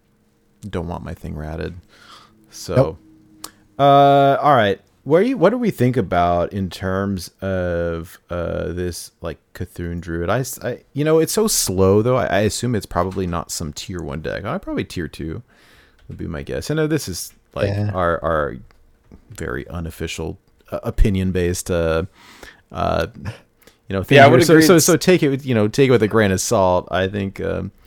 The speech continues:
Speaker 1: you know, in
Speaker 2: I'd
Speaker 1: this
Speaker 2: say
Speaker 3: I would
Speaker 2: probably low
Speaker 3: agree.
Speaker 2: two.
Speaker 3: Yeah, yeah, that sounds about right. Like a low two. It's, it's definitely solid, but
Speaker 2: Yeah.
Speaker 3: um, Pirate Warrior, in my experience while playing Pirate Warrior, you can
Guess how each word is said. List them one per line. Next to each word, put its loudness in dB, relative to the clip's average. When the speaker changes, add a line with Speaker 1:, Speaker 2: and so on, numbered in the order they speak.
Speaker 1:
you -8
know, -2
in 2
Speaker 2:
I'd 0
Speaker 1:
this 0
Speaker 2:
say 2
Speaker 3:
I 6
would 4
Speaker 2:
probably 6
low 6
Speaker 3:
agree. 0
Speaker 2:
two. -2
Speaker 3:
Yeah, -4
yeah, -10
that -6
sounds -8
about -10
right. -10
Like -12
a -6
low -4
two. -10
It's, -2
it's 2
definitely 0
solid, -6
but -12
Speaker 2:
Yeah. 2
Speaker 3:
um, -6
Pirate 4
Warrior, -2
in 4
my 10
experience 0
while 2
playing -2
Pirate 2
Warrior, 2
you -4
can -4